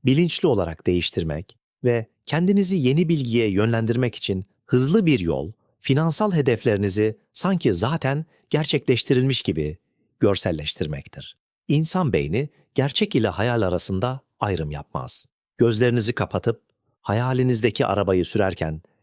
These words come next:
kendinizi gördüğünüzde, hayalinizdeki evde yaşarken, o büyük yolculuğa çıkarken kendinizi gözünüzde canlandırdığınızda beyin bunu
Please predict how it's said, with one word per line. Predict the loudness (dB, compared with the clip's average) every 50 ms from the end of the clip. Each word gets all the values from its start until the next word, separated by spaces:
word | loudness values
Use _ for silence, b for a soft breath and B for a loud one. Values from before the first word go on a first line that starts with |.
| _ _ -4
kendinizi | -2 0 2 4 4 2 2 2 2
gördüğünüzde, | 0 0 0 0 -2 -4 -4 -4 -4 -6 -6 -6 -8 -8 -8 -10 _ _ _ _ _ _ _ _
hayalinizdeki | -6 -4 -2 -2 0 0 0 0 0 0 0 0 -2 0 0 0
evde | 0 0 0 0
yaşarken, | -2 -2 -2 -2 -4 -4 -4 -8 -10 -10 -10 -12 -16 _ _ _ _ _ _ -6
o | 0 0 0 0 0
büyük | 0 2 2 0 -2 0 0
yolculuğa | 0 0 0 -2 -2 -2 -2 0 -2 -2
çıkarken | -4 -4 -4 -4 -4 -4 -4 -4 -4 -4 -8 -12 _ _ _ _ _ _ -6
kendinizi | -4 -2 0 2 2 2 0 0 -2 0 0
gözünüzde | 0 2 2 2 0 0 0 0 0 0
canlandırdığınızda | 0 0 0 0 -2 -2 -2 -2 -2 -2 0 -2 -2 -2 -2 -4 -4 -2 -2 -2 -4 -4 -8 _ _ _ _ _ _ _ _ _ _ 0
beyin | 2 2 4 4 4 2 2 -2 _ _ 0
bunu | 2 2 4 2 2 0 _